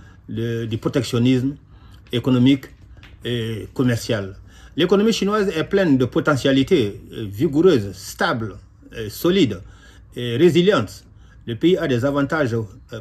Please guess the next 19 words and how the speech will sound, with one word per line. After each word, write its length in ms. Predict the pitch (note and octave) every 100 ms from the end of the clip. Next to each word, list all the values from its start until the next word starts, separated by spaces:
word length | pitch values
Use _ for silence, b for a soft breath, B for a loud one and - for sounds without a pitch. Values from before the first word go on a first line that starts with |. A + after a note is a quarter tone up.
| -
portant 400 | F3 - E3+ B2+ D3+
entre 220 | D#3 A#2
autres 360 | C#3+ D3+ B2 A2
sur 300 | - C3+ D#3 b b -
les 100 | B2+
ressources 380 | C3 G3+ B2+ G#2+
humaines, 320 | A2 C#3+ A3 - b b b -
la 120 | G#2+
taille 200 | - F#3
du 100 | C#3
marché, 540 | A#2+ B2 - C3 E3 - b b b b -
euh, 140 | A#2+
le 100 | B2
système 380 | B2 F#3+ G#3+ F3+
industriel 640 | D#3 D3+ C#3+ F3 G3 C3 B2
et 360 | C3 C3 B2+ D3+
une 120 | C#3
gouvernance 420 | C3 B2+ D3 C#3
vertueuse 720 | G#2+ A2+ C3 - D3 A2+ G2